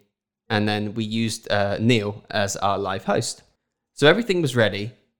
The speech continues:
and Very Correct just needed an audience. Now, we only really allowed for twenty-four hours worth of promotion, as it was an alpha test of a quiz platform.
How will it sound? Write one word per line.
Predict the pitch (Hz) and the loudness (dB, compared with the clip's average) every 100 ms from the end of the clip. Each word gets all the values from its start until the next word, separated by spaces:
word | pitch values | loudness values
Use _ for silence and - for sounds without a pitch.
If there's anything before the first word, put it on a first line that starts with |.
| _ | _
and | 117 | 4
Very | 147 156 | 6 6
Correct | 147 120 107 104 - - | 2 0 2 0 -2 -6
just | - 113 - 110 | -2 -2 -2 -6
needed | 101 98 95 | -6 -8 -8
an | 104 - | -8 -4
audience. | 147 151 113 104 - 160 | 2 2 2 -4 -2 2
Now, | 156 | 4
we | 165 | 6
only | 208 214 | 4 4
really | 185 151 170 170 160 151 135 | -2 -2 2 4 4 2 2
allowed | 123 120 107 - | 4 2 0 -6
for | |
twenty-four | - 131 110 101 107 | -8 -2 -2 -2 -2
hours | 101 98 98 | 0 0 -2
worth | 101 101 | -6 -6
of | 113 | -8
promotion, | 107 107 120 117 82 90 - | -2 2 2 2 -2 -6 -4
as | 127 120 | -2 0
it | |
was | 110 113 | -2 -4
an | |
alpha | - 110 110 - | 0 0 -2 -8
test | - - - 98 | -4 -4 -4 -10
of | |
a | 95 | -10
quiz | - 120 104 | 2 2 2
platform. | - 98 - - 101 98 | -2 -4 -2 -4 -6 -6